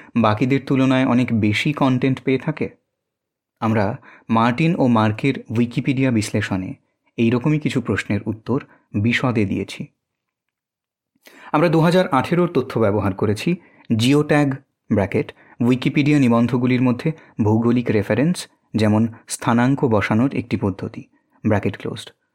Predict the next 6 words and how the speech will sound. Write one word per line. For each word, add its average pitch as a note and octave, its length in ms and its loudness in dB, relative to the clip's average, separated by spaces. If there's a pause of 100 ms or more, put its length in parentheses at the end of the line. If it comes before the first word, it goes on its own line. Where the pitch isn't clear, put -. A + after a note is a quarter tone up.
(100)
সহ G2+ 340 -4 (340)
এবং B2 400 0 (280)
বিভিন্ন E3 480 2
ভাষায় D3+ 360 0
নিবন্ধের A#2+ 500 2
সংখ্যা A#2 560 -2